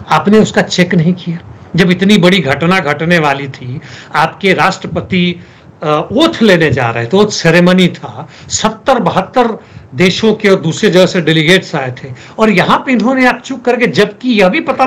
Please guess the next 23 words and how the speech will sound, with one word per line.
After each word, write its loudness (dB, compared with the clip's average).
था 4
कि -4
यह 4
टारगेट -2
पे -2
हैं 0
Hamas -2
के 0
chief -2
Israeli 2
zionist 0
regime 0
के -2
लिए। 0
तो 2
यहाँ 2
पर -8
बेहद -2
या 2
तो -6
चूक -10
हुई -4
है, -10